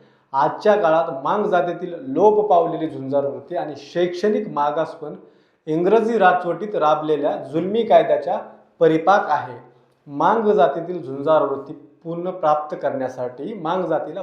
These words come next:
फकीराच्या शौर्याचा विचार अंगीकारल्याशिवाय गत्यंतर नाही. अन्यथा स्वातंत्र्यपूर्व काळात विदेशी इंग्रजांनी मांगाला देशोधडीला लावले आणि स्वातंत्र्योत्तर काळात देशी इंग्रज मांगाला देशोधडीला लावताना मांगाच्या बाजूला कोण उभा आहे?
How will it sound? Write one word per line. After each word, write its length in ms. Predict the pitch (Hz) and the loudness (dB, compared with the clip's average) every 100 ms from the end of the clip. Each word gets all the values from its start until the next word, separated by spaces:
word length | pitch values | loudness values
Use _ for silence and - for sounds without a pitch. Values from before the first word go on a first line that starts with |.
| 190 | -8
फकीराच्या 520 | 156 - 185 180 190 160 | -10 -6 -4 -4 -4 -8
शौर्याचा 640 | - 180 196 208 208 214 | -2 2 4 4 4 2
विचार 320 | 160 160 170 | 0 -4 -8
अंगीकारल्याशिवाय 840 | 143 147 147 143 139 135 135 139 | -8 -10 -8 -8 -6 -10 -10 -12
गत्यंतर 500 | 151 139 139 131 151 | -10 -10 -12 -12 -12
नाही. 300 | 185 208 139 127 - _ _ _ _ - | -4 -4 -4 -12 -18 _ _ _ _ -4
अन्यथा 460 | 151 180 220 220 202 | -2 0 0 2 0
स्वातंत्र्यपूर्व 800 | - 170 220 220 220 202 190 | 2 0 0 -2 -2 0 0
काळात 320 | 185 156 151 165 151 | 2 4 4 4 0
विदेशी 380 | 151 165 170 202 | -4 -4 -4 -6
इंग्रजांनी 560 | 180 160 156 151 151 175 | -4 -2 0 -2 -4 -8
मांगाला 540 | 143 143 143 147 185 | -8 -6 -6 -6 -6
देशोधडीला 720 | 160 156 170 151 143 147 147 | -6 -8 -6 -6 -4 -4 -4
लावले 500 | 127 123 123 175 214 - _ _ | -4 -6 -8 -12 -14 -20 _ _
आणि 200 | 156 180 | -8 -6
स्वातंत्र्योत्तर 880 | - 175 170 214 214 220 214 - 226 | -4 2 4 4 0 0 -4 -2 -2
काळात 420 | 226 180 170 180 185 - - _ _ 135 | -2 0 2 2 0 -4 -16 _ _ -6
देशी 460 | 139 180 180 240 | 2 2 2 -2
इंग्रज 340 | 214 185 185 175 | -2 0 0 0
मांगाला 460 | 160 143 147 165 | -2 -4 -4 -4
देशोधडीला 640 | 143 151 175 147 143 156 147 | -2 -2 -4 -4 -4 -2 0
लावताना 500 | 135 127 127 135 165 | 0 -2 -4 -10 -8
मांगाच्या 560 | 143 160 175 214 220 | -4 -2 0 2 2
बाजूला 380 | 185 175 180 180 | 2 0 -2 -8
कोण 460 | - - 180 208 208 | -10 -10 -2 0 2
उभा 300 | 180 156 139 | 2 2 0
आहे? 180 | - | -2